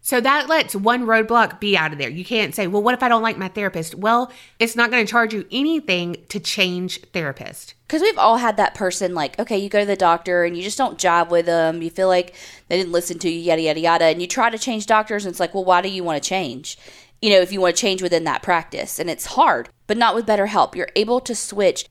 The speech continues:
Speaker 2: anytime for no additional charge, which for me is a huge deal. Because if I don't feel like somebody gets me, it's not gonna help.
Speaker 1: Exactly. And BetterHelp wants you to discover your potential.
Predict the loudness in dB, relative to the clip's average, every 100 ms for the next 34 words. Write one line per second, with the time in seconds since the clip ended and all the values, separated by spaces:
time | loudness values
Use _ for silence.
0 | 0 0 2 2 2 2 -4 -2 4 4
1 | 4 0 -4 -2 -2 0 -4 -6 -6 -4
2 | -4 -4 -2 -4 -2 -2 -2 -6 -6 -4
3 | -4 -4 -4 -6 _ _ _ -8 -6 -4
4 | 0 0 2 2 2 0 -2 -2 -2 -4
5 | -4 -2 -4 -4 -4 -6 _ _ -16 -6
6 | 0 2 2 -2 -2 -4 -6 -8 -6 -2
7 | 0 0 -4 -10 -10 -16 _ -2 0 2
8 | 2 2 2 0 0 -2 -2 -6 -6 -6
9 | -8 -6 -6 -4 -4 -2 -6 -4 -2 -2
10 | -6 -10 -6 -6 -6 -12 -14